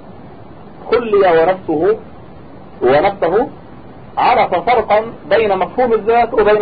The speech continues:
مفهوم الصفة، فكيف تقولون إن مفهوم الصفة هو عين مفهوم الذات؟" فنحن عندما نقول هذه الذات موصوفة، آه، نفهم فرقا بين مفهوم الذات ومفهوم الصفة،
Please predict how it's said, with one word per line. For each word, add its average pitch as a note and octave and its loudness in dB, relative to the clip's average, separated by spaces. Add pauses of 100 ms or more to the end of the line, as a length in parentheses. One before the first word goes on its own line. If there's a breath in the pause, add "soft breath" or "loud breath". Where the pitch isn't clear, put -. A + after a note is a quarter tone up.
مفهوم G3 0
الصفة، D#3 -8
فكيف G#3+ 0
تقولون G#3 2
إن F#3 -6
مفهوم F3 0
الصفة F#3+ -2
هو F3+ 2
عين F3+ 2
مفهوم D#3+ -4
الذات؟" B2+ 0 (580)
فنحن G3+ 0
عندما F#3+ 2
نقول F3+ 0 (320)
هذه G#3 2
الذات G3 0
موصوفة، D#3+ -2 (840)
آه، A2+ 0 (500)
نفهم G3+ 0
فرقا G#3 2
بين F#3 0 (520)
مفهوم E3 0
الذات G3+ 2 (400)
ومفهوم D#3+ 0
الصفة، - -4